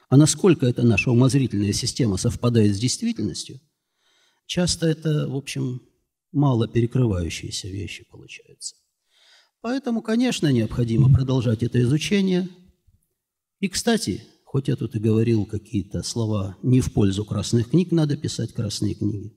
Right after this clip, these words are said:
в том числе региональные. Потому что пока это один из немногих источников финансирования полевых исследований.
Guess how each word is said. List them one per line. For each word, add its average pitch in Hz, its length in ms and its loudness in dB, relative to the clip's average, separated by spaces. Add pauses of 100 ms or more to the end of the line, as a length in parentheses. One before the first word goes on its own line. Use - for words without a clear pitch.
в - 20 -20
том 151 140 4
числе 131 280 -2
региональные. 104 760 -6 (880)
Потому 240 240 4
что 220 160 2
пока 233 340 2
это 208 180 2
один 175 300 2
из 143 140 2
немногих 160 720 2 (500)
источников - 720 2
финансирования 113 880 0
полевых 117 500 0
исследований. - 720 -6